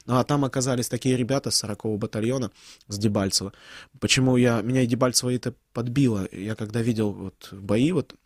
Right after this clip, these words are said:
Иловайска, он ещё в Крыму был, у меня он, а вот когда я уже был тут, и Дебальцево, я уже видел, какие вот,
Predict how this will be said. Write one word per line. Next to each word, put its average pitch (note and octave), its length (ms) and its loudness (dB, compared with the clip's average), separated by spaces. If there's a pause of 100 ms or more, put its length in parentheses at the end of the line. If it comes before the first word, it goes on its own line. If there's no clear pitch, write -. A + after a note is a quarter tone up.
(760)
Иловайска, A2 580 2
он A#2 60 -4
ещё A2+ 180 -2
в - 40 -10
Крыму C3 320 -2
был, C3 200 2
у G2 60 -2
меня G#2+ 280 -6
он, G2+ 100 -4 (440)
а G2+ 120 -2
вот A#2 160 2
когда B2 260 2
я B2 80 6
уже A#2 140 2
был B2 160 2
тут, F3+ 240 2
и B2+ 80 6
Дебальцево, C3 540 2
я B2 140 4
уже B2 180 0
видел, B2 260 2
какие A#2+ 300 -4
вот, A2+ 120 -4